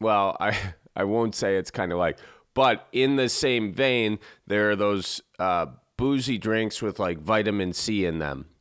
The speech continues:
So you're after it for perhaps the alcohol, but you're also getting the vitamins. Same but different.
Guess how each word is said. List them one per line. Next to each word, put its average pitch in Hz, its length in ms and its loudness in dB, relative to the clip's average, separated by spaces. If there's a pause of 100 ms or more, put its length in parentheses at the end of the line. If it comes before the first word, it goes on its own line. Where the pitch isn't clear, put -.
(120)
So 98 440 2
you're 95 420 -2
after 120 420 2
it 113 220 -2
for 101 180 -4
perhaps 98 500 -2
the 107 120 -2
alcohol, 113 440 0
but 92 180 -4
you're 98 140 0
also 98 240 -2
getting 95 280 0
the 92 60 -2
vitamins. 110 640 0 (600)
Same 135 320 0
but 113 180 0
different. 120 520 0